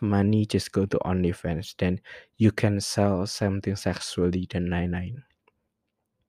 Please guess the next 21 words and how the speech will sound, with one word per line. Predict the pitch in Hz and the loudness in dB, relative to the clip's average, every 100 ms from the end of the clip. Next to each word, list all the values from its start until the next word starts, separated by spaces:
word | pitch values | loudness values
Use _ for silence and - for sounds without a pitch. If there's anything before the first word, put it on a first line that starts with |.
| _ - - - - | _ -20 -20 -18 6
So | 139 | 8
that's | 156 147 143 - | 8 8 6 4
the | 104 | 2
brand | - - 92 92 87 85 - - | 2 4 6 6 4 0 -6 0
that | 98 95 - | 2 2 4
they | 98 92 | 4 4
have | - - 95 98 - - | 0 -4 -2 -2 -6 -2
been | 95 85 - - - _ _ | 0 0 -6 -20 -20 _ _
attached | - - 101 104 - - - | -10 -2 0 0 0 -4 -4
to. | 82 101 - _ _ - | -6 -6 -12 _ _ 0
Dan | 110 110 | 2 4
menurutku | 113 120 - 160 - - | 2 0 2 2 4 0
it's | 127 - | -2 0
the | 113 | -2
brand | - 110 107 101 | 4 4 4 2
that | 90 _ | 0 _
they | 123 151 175 - - - _ _ _ _ - | 6 6 4 -8 -20 -20 _ _ _ _ 0
have | - 151 - | 2 2 4
been | 110 101 | 4 4
building. | - 107 196 220 131 - - | 8 10 10 8 2 0 2
Maksudnya | 104 110 131 147 - | 2 6 6 6 4